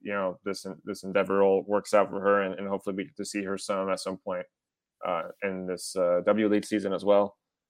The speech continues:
But yeah, it's exciting moment for her, and, and hopefully sort of foreshadows, uh, uh, some,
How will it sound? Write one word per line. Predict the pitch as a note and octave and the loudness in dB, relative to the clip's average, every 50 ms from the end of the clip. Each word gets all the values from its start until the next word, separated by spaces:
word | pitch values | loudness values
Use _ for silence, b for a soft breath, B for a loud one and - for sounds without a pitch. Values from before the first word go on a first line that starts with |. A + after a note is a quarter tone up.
| _ _ _ | _ _ _
But | - B2+ B2+ | 8 10 12
yeah, | C#3+ C#3 B2+ | 12 12 12
it's | A#2+ A#2 B2+ B2 B2 - | 12 10 8 6 6 6
exciting | D3 C#3 - - D3+ D3 C#3+ C#3 C#3+ C#3 C3+ C3+ C3 - - - | 6 6 8 10 10 10 10 10 8 6 4 2 0 -4 -6 -2
moment | A#2 B2+ B2 B2 B2 - | 2 2 4 4 2 0
for | - A#2 | 0 0
her, | A#2+ C3+ C#3+ C#3+ C3+ | 2 4 6 6 6
and, | B2 A2 A2 A2 G#2+ E2 | 4 2 2 0 -2 -2
and | G#2 A2+ A2+ | 0 0 0
hopefully | A2 A2+ B2 A#2 - A#2+ A#2 A2+ A2 | 2 2 0 0 0 0 -2 0 0
sort | G#2+ - A2 G#2+ G#2+ | -2 0 0 2 2
of | G#2 G2+ | 0 -2
foreshadows, | - - A2 G#2 - - A2 G#2+ G#2 G#2 G2+ G2+ F#2+ - | -4 -4 -4 -2 2 4 6 6 6 4 4 2 0 0
uh, | G#2 G2+ G2 F#2+ F#2+ F#2 F#2 - b b b b b b _ _ _ - | 0 2 4 4 4 2 0 -2 b b b b b b _ _ _ -6
uh, | G2+ G2+ F#2+ F2+ - | -2 0 0 -2 -2
some, | - - A2 G2+ G2+ F2+ D2+ | -4 -6 -6 -6 -6 -8 -12